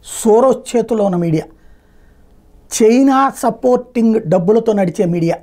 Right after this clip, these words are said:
అమెరికాలో బోల్డ్ అంత ఉంది. డెబ్బై ఎనభై శాతం వాళ్ళిద్దరి చేతిలోనే ఉంది. ఇప్పుడు వాళ్ళు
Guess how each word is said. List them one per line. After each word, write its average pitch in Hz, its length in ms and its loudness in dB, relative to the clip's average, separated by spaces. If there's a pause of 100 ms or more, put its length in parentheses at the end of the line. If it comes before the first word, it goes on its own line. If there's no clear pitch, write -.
(140)
అమెరికాలో 196 320 0
బోల్డ్ 160 240 0
అంత 151 180 -4
ఉంది. 139 160 -8 (760)
డెబ్బై 165 460 2
ఎనభై 196 280 2
శాతం 196 280 -2
వాళ్ళిద్దరి 180 440 -2
చేతిలోనే 160 340 -2
ఉంది. 117 200 -12 (960)
ఇప్పుడు 269 420 -2
వాళ్ళు 185 500 0